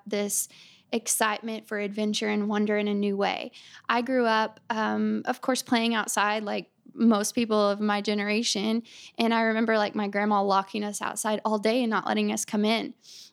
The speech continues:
And, um, whenever I got older, I lived overseas, and there was this part of me that knew I wanted to raise my children in an environment that was very different than what I knew culturally, in a sense, Am-, America kind of, uh, culturally was.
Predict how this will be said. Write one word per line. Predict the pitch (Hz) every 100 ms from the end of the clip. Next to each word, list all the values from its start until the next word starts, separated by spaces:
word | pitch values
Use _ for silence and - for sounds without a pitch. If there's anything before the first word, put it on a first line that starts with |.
| _
And, | 247 233 226 220
um, | 214 214 -
whenever | 233 220 208
I |
got | 208 202 -
older, | 220 220 226 226 233 -
I | 214 214
lived | 208 208
overseas, | 214 220 214 - 220 220 330 359 -
and | 226 220 220
there | 220 220
was | 214
this | 214
part | - 220 220
of | 254
me | 226 214
that | 208 -
knew | 214 208 214 214 208 _ _ _ _ - 247
I |
wanted | 233 233 247
to | 254
raise | 240 226 226
my | 202
children | 202 214 208 214 208
in | 214
an | 214
environment | 208 196 202 208 208 208 - - - -
that | 220 226
was | 226
very | 208 208 214 254
different | 220 233 214 - 208 208 -
than | 220 214
what | 214 208
I | 214 214
knew | 214 208
culturally, | - 214 - 208 208 208 214 220
in | 214
a |
sense, | 214 214 214 220
Am-, | 214 -
America | 233 220 208 220 247
kind | 240 226 214
of, | 214 -
uh, | 208 214 -
culturally | - 226 233 214 208
was. | 214 208 - 226